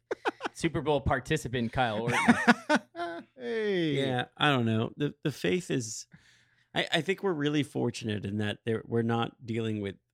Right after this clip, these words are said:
Speaker 3: what we're dealing with now, this being a super young team and the transition, uh,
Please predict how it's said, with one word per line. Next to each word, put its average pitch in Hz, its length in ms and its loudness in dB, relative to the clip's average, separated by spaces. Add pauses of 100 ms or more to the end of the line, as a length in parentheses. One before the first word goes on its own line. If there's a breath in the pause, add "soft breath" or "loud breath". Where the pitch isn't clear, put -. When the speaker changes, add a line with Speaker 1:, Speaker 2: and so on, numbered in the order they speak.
(120)
Speaker 3:
what 110 240 -4
we're 110 80 -4
dealing 110 280 -4
with 101 180 -8
now, 101 400 -4
this 95 140 -8
being 101 200 -6
a 98 60 -8
super - 240 -10
young 104 260 -6
team 104 480 -6 (420 soft breath)
and 113 120 -2
the 110 60 0
transition, 107 800 -2 (640)
uh, 110 320 0